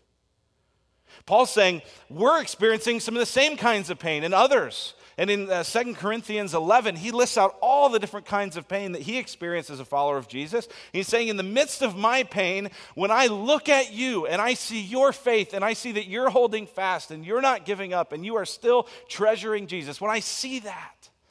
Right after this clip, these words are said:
it encourages me. It brings comfort to me, not just about you, but it helps me keep going." He says, verse eight, "For now we live if you are standing fast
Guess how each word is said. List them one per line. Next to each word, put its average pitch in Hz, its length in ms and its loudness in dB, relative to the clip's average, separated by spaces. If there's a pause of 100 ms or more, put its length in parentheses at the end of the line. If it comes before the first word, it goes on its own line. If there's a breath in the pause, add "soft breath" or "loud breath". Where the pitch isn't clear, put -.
(880 soft breath)
it 117 60 -18
encourages 120 640 -14
me. 107 360 -12 (1400)
It - 40 -20
brings 156 200 -12
comfort 170 600 -6
to 143 80 -12
me, 123 160 -6
not 208 220 -4
just - 220 -12
about 175 240 -4
you, 180 100 -10
but 156 140 -6
it 139 100 -8
helps 202 300 -10
me 175 260 -12
keep - 480 -16 (420 soft breath)
going." 120 380 -12 (1500)
He - 60 -20
says, 120 240 -10
verse 113 260 -12
eight, 131 200 -4
"For 120 160 -12
now 135 260 -8
we 131 240 -10
live 123 540 -10 (400 soft breath)
if - 180 -16
you 127 160 -10
are 107 80 -8
standing 117 500 -14
fast - 680 -14